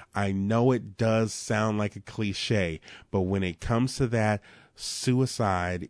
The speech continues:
is a permanent solution to a temporary problem. And I've heard that shit over and over again. And if you are in that situation,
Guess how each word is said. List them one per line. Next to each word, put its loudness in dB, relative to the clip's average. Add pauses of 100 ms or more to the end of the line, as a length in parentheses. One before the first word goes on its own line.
is 0 (120)
a -4 (300)
permanent 0
solution -4
to -4
a -4
temporary -4
problem. -10 (540)
And 6
I've 2
heard 4
that 2
shit 4
over 4
and 4
over 4
again. 2 (300)
And 6
if 2
you 6
are 8
in 2
that 2
situation, 0